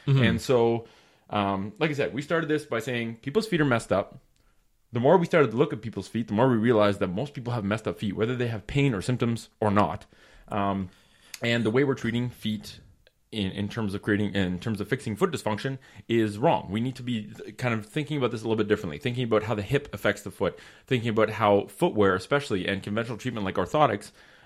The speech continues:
Speaker 2: affects the foot. Um, and so our science was start with ourselves.
Speaker 1: Clinical
Speaker 2: Right?
Speaker 1: science.
Speaker 2: Clinical science. And, and you're, you're patient zero. I, I think,
Speaker 1: S-
Speaker 2: you know, when, when we start doing anything new with patients,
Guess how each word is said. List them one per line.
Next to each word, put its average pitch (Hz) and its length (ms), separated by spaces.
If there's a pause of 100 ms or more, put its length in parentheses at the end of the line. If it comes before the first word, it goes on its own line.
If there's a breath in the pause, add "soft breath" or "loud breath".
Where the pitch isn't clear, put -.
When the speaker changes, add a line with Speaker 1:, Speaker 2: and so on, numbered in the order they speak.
Speaker 2:
affects - 340
the 120 80
foot. - 300 (340 loud breath)
Um, 104 460
and 127 120
so 135 180
our 160 460
science 165 600 (100)
was 120 400 (220)
start - 260
with 113 100
ourselves. 131 600
Speaker 1:
Clinical 139 340
Speaker 2:
Right? 104 80
Speaker 1:
science. 104 380
Speaker 2:
Clinical 190 240
science. 185 320
And, 156 160
and 165 160
you're, 175 320 (220 loud breath)
you're 170 260
patient 185 360
zero. 135 300
I, 139 280
I - 20
think, 175 340
Speaker 1:
S- - 160 (160)
Speaker 2:
you 139 100
know, 127 120
when, 113 400
when 127 180
we 165 200
start 143 360
doing 131 240
anything 120 300
new 110 100
with 117 140
patients, 123 500